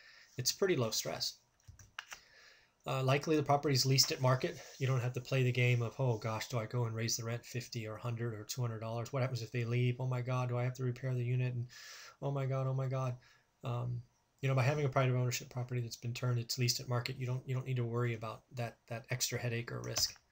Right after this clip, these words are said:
Again, I like to say it's set it, forget it, uh, at least in the short term, right? You know, it's still property, le-, you know, tenants are still people, stuff still happens,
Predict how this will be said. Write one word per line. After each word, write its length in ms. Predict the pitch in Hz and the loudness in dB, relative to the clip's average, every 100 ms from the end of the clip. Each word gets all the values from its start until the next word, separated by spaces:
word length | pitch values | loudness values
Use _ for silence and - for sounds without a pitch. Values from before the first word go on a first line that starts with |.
| _ _ - - - - - - | _ _ -20 -20 -20 -20 -18 -2
Again, 260 | 131 147 135 | 4 6 6
I 80 | |
like 140 | 131 131 | 6 4
to 100 | 131 | 4
say 220 | - 135 | 4 4
it's 120 | 123 | 4
set 180 | - 135 | 4 4
it, 80 | 135 | 0
forget 280 | - 123 135 | 0 2 4
it, 180 | 131 - | 2 -2
uh, 200 | 131 131 135 | -2 -2 -2
at 80 | 170 | 2
least 180 | 220 - | 4 6
in 80 | |
the 60 | 135 | 8
short 320 | 123 127 127 | 6 6 2
term, 180 | 147 151 147 - _ _ _ _ | -2 -4 -8 -20 _ _ _ _
right? 240 | - 135 147 | -2 -2 -2
You 100 | 151 | 0
know, 160 | 135 131 123 | 0 0 -2
it's 140 | 131 | 2
still 320 | - 170 143 127 - | 4 6 2 0 0
property, 640 | 131 120 131 123 120 120 | 2 4 4 4 2 0
le-, 140 | 127 135 131 - | -2 -2 -4 -2
you 80 | |
know, 100 | 123 | -2
tenants 380 | 123 139 139 131 | 0 0 0 0
are 40 | 123 | -2
still 220 | - 120 | 0 -2
people, 440 | 117 120 123 120 | -2 -4 -2 -2
stuff 260 | - 143 135 | 0 0 0
still 180 | - 123 | 0 -2
happens, 540 | 113 110 117 113 - | -6 -6 -6 -6 -8